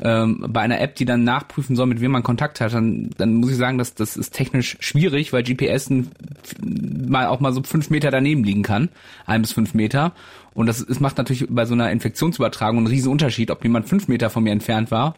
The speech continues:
oder nur einen Meter. Ähm, aber auch da gibt's wohl, äh, eine technische Lösung.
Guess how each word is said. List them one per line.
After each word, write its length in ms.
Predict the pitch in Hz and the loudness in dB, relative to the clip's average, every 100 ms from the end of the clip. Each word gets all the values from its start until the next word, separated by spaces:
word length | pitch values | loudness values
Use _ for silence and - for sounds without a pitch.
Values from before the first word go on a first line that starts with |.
| - | -2
oder 120 | 120 | 0
nur 120 | 117 | 2
einen 220 | 120 143 104 | 2 2 2
Meter. 380 | 95 - 107 - - - - - - - - | 2 0 -4 -6 -18 -20 -18 -20 -20 -20 -6
Ähm, 380 | 110 110 110 117 | 0 2 2 2
aber 140 | 120 | 2
auch 100 | 117 | 0
da 200 | 117 123 | 0 -2
gibt's 280 | 139 147 - | -2 -6 -2
wohl, 300 | 139 143 139 | 2 2 2
äh, 180 | 127 127 | 2 2
eine 180 | 110 120 | 2 0
technische 400 | 127 123 120 117 | -2 -2 0 2
Lösung. 400 | 117 143 165 196 | 2 2 2 0